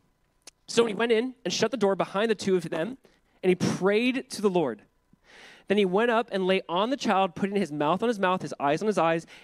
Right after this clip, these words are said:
and his hands on his hands. And as he stretched himself upon him, the flesh of the child became warm.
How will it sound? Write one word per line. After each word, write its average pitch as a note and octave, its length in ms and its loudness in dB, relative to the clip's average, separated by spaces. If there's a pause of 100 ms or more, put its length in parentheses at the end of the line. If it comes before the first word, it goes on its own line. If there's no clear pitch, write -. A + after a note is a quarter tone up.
and C#3+ 120 -4
his - 100 -6
hands E3+ 220 -4
on F#3 60 -2
his F#3+ 140 -2
hands. D3+ 320 -2 (280)
And D#3 180 -2
as D3 240 -4
he C#3+ 100 -4
stretched - 680 -2
himself G3 300 -2
upon B3+ 320 0
him, D#3 140 -2
the D3+ 100 -6
flesh F3+ 340 -2
of G3 40 -12
the F#3+ 80 -4
child C#3+ 240 -2
became C3 300 -8
warm. B2 260 -10